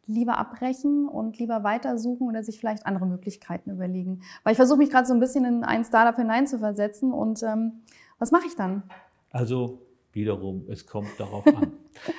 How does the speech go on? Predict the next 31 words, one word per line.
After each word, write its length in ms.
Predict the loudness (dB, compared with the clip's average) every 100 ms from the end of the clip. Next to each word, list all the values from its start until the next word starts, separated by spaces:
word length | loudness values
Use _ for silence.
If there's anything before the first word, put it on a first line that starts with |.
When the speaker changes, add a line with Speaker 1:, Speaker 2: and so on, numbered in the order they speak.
| -10 -8
Speaker 2:
Also 160 | -6
das 160 | -6 -6
kann 120 | -4
man 140 | -2 -2
so 160 | -2
nicht 160 | -4 -6
so 140 | -10
pauschal 540 | -4 -4 -2 -4 -2 -2
beantworten. 580 | -6 -8 -12 -12 -12
Es 120 | -12 -6
kommt 220 | -6 -6
auch 140 | -6
darauf 200 | -4 -4
an, 220 | -6 -6
wie 160 | -6 -8
weit 320 | -8 -8 -10 -14
ist 260 | -14 -8 -8
das 140 | -6
denn 180 | -8 -6
jetzt 240 | -6 -8
schon 220 | -10 -8
vorangeschritten? 840 | -10 -10 -8 -6 -8 -12 -14 -14 -14
Speaker 1:
Ja. 80 | -12
Speaker 2:
Befinden 600 | -12 -12 _ -8 -6 -6
wir 140 | -6 -4
uns 300 | -6 -10 -12
erst 280 | -10 -10 -10
noch 160 | -10
in 180 | -6 -6
der 140 | -6
Verhandlungsphase? 1300 | -10 -10 -6 -4 -4 -6 -4 -2 0 0 0 -2